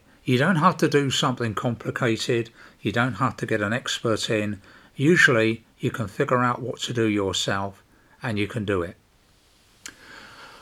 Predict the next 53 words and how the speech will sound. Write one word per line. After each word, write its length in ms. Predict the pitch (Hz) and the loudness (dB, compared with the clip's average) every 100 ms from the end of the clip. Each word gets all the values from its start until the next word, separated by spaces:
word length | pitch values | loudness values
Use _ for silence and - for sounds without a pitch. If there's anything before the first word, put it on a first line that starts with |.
| - _ - | -20 _ 6
Okay, 520 | 170 - 214 208 120 | 10 10 10 10 10
I'm 140 | 131 131 | 6 4
gonna 200 | 170 160 | 6 4
wind 420 | 131 170 165 151 | 4 4 4 4
up 160 | 151 - | 2 0
for 140 | 135 | -2
today. 520 | - 123 113 113 143 | -2 2 4 6 4
Thank 300 | 131 151 135 | 0 -4 -2
you 80 | 139 | -2
very 180 | 131 131 | 0 0
much 260 | 127 190 | 0 -2
for 120 | - 113 | -2 2
listening, 600 | 113 - 147 147 156 160 | 2 0 -2 -2 -2 -2
and 140 | 117 | -2
if 160 | 110 - | -2 -2
you 80 | 113 | 0
know 140 | 127 | 2
anyone 300 | 135 127 123 | 2 0 -2
that's 200 | 120 - | -4 -2
interested, 800 | 120 110 - 104 - 120 113 110 - | 0 2 2 0 0 0 0 0 -8
please 640 | - 107 117 113 113 - | -2 0 2 2 0 -2
let 200 | 113 - | -4 -4
them 160 | 107 | -6
know 360 | 98 104 104 107 | -2 0 0 -2
about 260 | 107 101 117 | -6 -6 -6
the 80 | 101 | -6
podcast. 760 | - 117 - 139 139 156 - | -6 -6 -4 -2 -2 -2 -4
I 100 | 123 | -2
don't 220 | 117 127 | 0 0
get 100 | 123 | 0
a 60 | 107 | 0
lot 160 | 104 104 | 0 -2
of 120 | 95 | -4
time 240 | 123 107 | -4 -4
on 100 | 104 | -2
social 400 | 95 120 104 117 | 0 0 0 -2
media 380 | 110 113 123 110 | 0 0 0 -2
in 120 | 104 | -2
the 100 | 92 | -2
summer 320 | - 123 113 | -4 -2 -2
months, 380 | 113 135 151 - | 0 0 -2 -4
so 300 | - 110 110 | 0 0 0
I 120 | 110 | 0
rely 380 | 101 101 104 107 | -2 -2 -2 -4
on 100 | 104 | -2
you 160 | 107 107 | -2 -2
people 380 | - 107 - 98 | -2 -4 -4 -8
to 140 | 95 | -6
spread 300 | - - 107 | -4 -4 -4
the 80 | 101 | -2
word 280 | 101 101 - | -2 -2 -4
for 240 | 110 95 | -4 -2
me. 220 | 90 85 | -4 -8